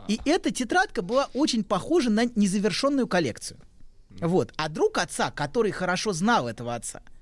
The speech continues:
Speaker 1: вот друг отца, вот, а, он, взглянув на тетрадку с женщинами, произнёс: «Да он их всех от», и дальше вместо логичного непристойного глагола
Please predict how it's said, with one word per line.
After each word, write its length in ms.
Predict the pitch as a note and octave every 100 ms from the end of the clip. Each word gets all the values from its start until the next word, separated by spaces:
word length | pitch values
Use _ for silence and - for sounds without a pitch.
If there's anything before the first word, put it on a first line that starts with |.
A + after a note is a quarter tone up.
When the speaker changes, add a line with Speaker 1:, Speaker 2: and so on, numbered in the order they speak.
| - - B2
Speaker 1:
вот 180 | C3
друг 220 | A2+ C3+ A2+
отца, 260 | - - - - - -
вот, 320 | D3+ D#3 A2 - - -
а, 340 | A2 C3+ C3+ -
он, 180 | A#3+ C4+
взглянув 380 | F#3 G#3+ D#4+ A#3
на 60 | G#3+
тетрадку 440 | A3+ C#4 B3+ A#3+
с 20 |
женщинами, 440 | G#3+ F#4 - A3 G#3
произнёс: 720 | A3 A#3+ G3 G#3+ A#2+ G2+ - - -
«Да 120 | C#3
он 200 | A#3 G4
их 80 | E4
всех 360 | - D#4 - -
от», 240 | D#4+ G#4 -
и 180 | A3+ A#3
дальше 500 | E3+ A3 C#4+ F#4+ F#3
вместо 360 | D3 A3+ - A3
логичного 500 | A3 G3+ A#3 - B3
непристойного 680 | C#3+ D#3 F3 - D#3+ A2 A2
глагола 520 | D#3+ F3+ C3+ B2+ -